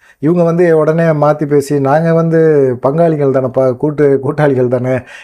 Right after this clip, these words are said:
எங்களுக்குள்ள ச-, ஒரே குடும்பம், குடும்பத்துக்குள்ள சண்டை சச்சரவுகள் வர்றது சகஜம் தானே, இது வந்து ஒரு பெரிய விஷயமா பேசக்கூடாது. இப்போ நாங்க இணைஞ்சிட்டோம், எங்களுக்குள்ள கருத்து வேறுபாடு இருந்துச்சு, பேசணும், கருத்து வேறுபாடுகள்லாம் மாறிடுச்சு, இனிமே எங்களுக்குள்ள எந்த பிரச்சனையுமே இல்ல" அப்படின்னு சொல்லி ஜெயக்குமார், உதயகுமார்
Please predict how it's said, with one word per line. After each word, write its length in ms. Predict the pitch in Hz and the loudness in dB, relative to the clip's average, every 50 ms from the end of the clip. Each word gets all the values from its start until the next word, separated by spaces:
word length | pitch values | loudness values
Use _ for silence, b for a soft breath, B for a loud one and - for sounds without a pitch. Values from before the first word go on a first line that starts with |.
| B | B
எங்களுக்குள்ள 460 | B 131 143 170 170 165 170 175 175 170 | B -2 0 0 0 0 0 0 0 0
ச-, 640 | 147 143 135 139 139 135 135 131 131 127 123 123 | 0 0 0 2 2 2 2 0 0 0 0 0
ஒரே 180 | 123 135 151 175 | 0 2 2 0
குடும்பம், 480 | 175 - 160 156 156 151 147 147 147 147 143 - - _ - 131 131 117 | 0 -2 -2 -2 -2 0 0 -2 -2 -2 -6 -12 -20 _ -12 -12 -10 -6
குடும்பத்துக்குள்ள 440 | - 160 165 165 160 143 147 139 143 | -4 -2 0 0 0 -2 0 0 0
சண்டை 340 | 139 - 139 139 143 147 143 | 0 0 -2 -2 0 0 0
சச்சரவுகள் 500 | 135 139 135 135 147 143 139 135 135 135 | 0 -2 -4 -2 0 0 2 2 2 2
வர்றது 360 | 131 131 131 139 139 131 135 135 139 139 B B B B B | 2 2 2 0 2 2 2 0 0 -2 B B B B B
சகஜம் 460 | B - 147 151 160 170 160 160 139 | B -2 -2 0 0 0 0 -2 -2
தானே, 240 | 135 135 131 127 123 113 92 - _ | -2 -2 -2 -2 -4 -4 -8 -10 _
இது 200 | - 131 143 175 | -4 -2 0 2
வந்து 200 | 175 175 175 180 | 2 2 2 2
ஒரு 160 | 175 165 151 | 2 0 0
பெரிய 220 | 143 151 151 156 156 | 0 -2 0 0 0
விஷயமா 320 | 147 135 135 143 139 143 135 | -2 -2 -2 -2 -2 -2 0
பேசக்கூடாது. 580 | 135 139 135 139 139 120 123 117 113 110 120 | 0 0 0 0 0 -2 -2 -2 -2 -2 -2
இப்போ 180 | 143 170 208 196 | -2 0 0 0
நாங்க 240 | 185 180 170 165 160 | 0 0 0 0 0
இணைஞ்சிட்டோம், 460 | 151 151 151 143 139 120 127 123 123 127 | 0 0 0 -2 -2 -2 -2 -4 -2 -2
எங்களுக்குள்ள 300 | 139 143 135 151 175 175 | 0 0 0 0 0 0
கருத்து 280 | - 160 160 165 175 | 0 -2 0 0 0
வேறுபாடு 300 | 170 160 143 135 143 139 | 0 2 2 0 0 0
இருந்துச்சு, 260 | 135 135 - - 185 185 185 B B B B B - | -2 -4 -4 -4 -6 -6 -6 B B B B B 0
பேசணும், 420 | 175 196 202 196 - 180 185 196 - - - | 0 0 0 0 -2 -2 -2 -2 -2 -4 -2
கருத்து 280 | - 165 165 - 185 | -2 -2 0 2 2
வேறுபாடுகள்லாம் 680 | 175 165 160 160 147 156 147 147 147 147 151 156 156 147 | 2 2 2 2 0 0 0 2 2 2 2 2 0 0
மாறிடுச்சு, 400 | 139 143 139 143 135 135 - 170 170 156 | 0 2 2 0 0 0 -2 -2 -2 0
இனிமே 360 | 156 156 165 160 165 160 151 | 0 0 0 0 0 0 0
எங்களுக்குள்ள 360 | 147 143 139 139 139 147 147 | 2 0 0 0 0 0 0
எந்த 220 | 135 135 135 143 | 0 0 0 -2
பிரச்சனையுமே 560 | 139 135 131 131 - - 135 127 127 135 151 156 135 | -2 -2 -4 -4 -4 -4 -4 -4 -2 -2 -2 -2 -2
இல்ல" 300 | 127 131 143 147 143 - - | 0 0 2 2 0 0 -2
அப்படின்னு 320 | 135 123 127 131 143 139 135 | -6 -6 -6 -6 -4 -2 -2
சொல்லி 160 | 135 143 147 | -4 -2 -2
ஜெயக்குமார், 440 | 135 139 139 139 139 135 139 135 135 127 | 0 0 0 0 0 -2 -2 0 0 0
உதயகுமார் 460 | 120 135 139 135 131 127 127 135 135 | 2 2 0 0 0 -2 -2 -2 -4